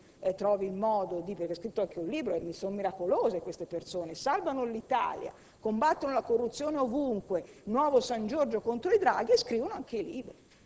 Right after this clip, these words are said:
Cioè, poi vanno in tutte le trasmissioni col libro a fare qualche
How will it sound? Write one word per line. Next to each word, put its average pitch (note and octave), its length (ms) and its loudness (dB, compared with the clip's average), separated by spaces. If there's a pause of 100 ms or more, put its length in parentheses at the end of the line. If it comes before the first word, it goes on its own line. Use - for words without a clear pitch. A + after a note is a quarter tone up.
(240)
Cioè, F3 140 -4
poi D#4 240 4
vanno C#4+ 240 0
in A#3+ 80 -2
tutte E4+ 220 0
le A#3 100 2
trasmissioni D#4+ 880 0
col C#4+ 220 4
libro C4+ 440 -2
a - 180 -6
fare G#3+ 520 -4
qualche D#4+ 340 -6